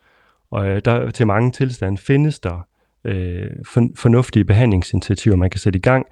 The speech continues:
hvis man identificerer de her tilstande tidligt. Øh, og det er netop det, man kan med maskinlæring. Det er, at man kan, øh, at man kan opspore de her ting, identificere den, og på den måde give et præg til den behandlende, øh, kliniker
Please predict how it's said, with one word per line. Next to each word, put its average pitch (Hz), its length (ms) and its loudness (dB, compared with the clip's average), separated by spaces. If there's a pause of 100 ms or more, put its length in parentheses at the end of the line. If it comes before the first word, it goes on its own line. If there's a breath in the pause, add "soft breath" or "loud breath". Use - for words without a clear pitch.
(260 loud breath)
hvis - 180 0
man 101 180 2
identificerer 110 720 2
de 95 100 -2
her 90 80 0
tilstande 95 440 -2
tidligt. 110 440 -2 (440)
Øh, 98 280 -2
og - 120 -4
det 139 100 4
er 139 40 4
netop 123 400 2
det, 113 180 0 (100)
man 95 120 -8
kan 113 200 -2
med 110 100 0
maskinlæring. 90 680 -6
Det 113 140 -8
er, 104 180 -6 (520)
at 90 120 -6
man 90 200 -2
kan, 87 320 -2
øh, 85 160 -4 (1040 loud breath)
at 104 100 -2
man 101 140 2
kan - 100 -6
opspore 95 460 -2
de 98 100 -2
her 95 80 0
ting, 104 240 -4
identificere 95 600 -2
den, 92 160 -8
og 101 140 -8
på - 80 -6
den 107 180 0
måde 101 140 0
give 110 200 -6
et 107 140 -8
præg 110 280 -2
til - 160 -14
den 87 100 -10
behandlende, 87 580 -2 (220)
øh, 82 340 -16
kliniker 90 440 2